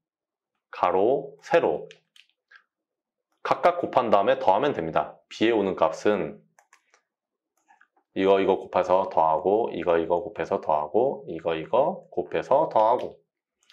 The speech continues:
동그라미, 동그라미 곱하면은 삼, 세모, 세모 곱하면 이 에이, 네모, 네모 곱하면 에이 제곱. 더하면요, 계산이 이게 끝이네요. C는 가로, 세로 하면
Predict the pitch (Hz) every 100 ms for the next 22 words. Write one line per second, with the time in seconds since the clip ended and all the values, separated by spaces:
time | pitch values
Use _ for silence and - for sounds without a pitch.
0 | _ - 101 110 110 107 90 90 90 -
1 | - 90 87 110 110 120 90 76 _ _
2 | _ - 139 147 - 117 123 - - 92
3 | 101 135 - _ _ _ _ _ _ _
4 | _ _ - 101 117 101 85 80 - _
5 | _ _ _ _ _ _ _ - 92 107
6 | 127 139 131 95 107 107 - - 92 120
7 | 147 143 - 82 85 113 107 80 78 -
8 | _ _ _ _ - 104 92 85 101 143
9 | - _ _ - 107 156 113 113 170 160
10 | - 78 110 - _ _ _ _ _ -
11 | 180 165 123 143 - - _ _ _ -
12 | 82 82 107 143 - - - 185 131 76
13 | - 98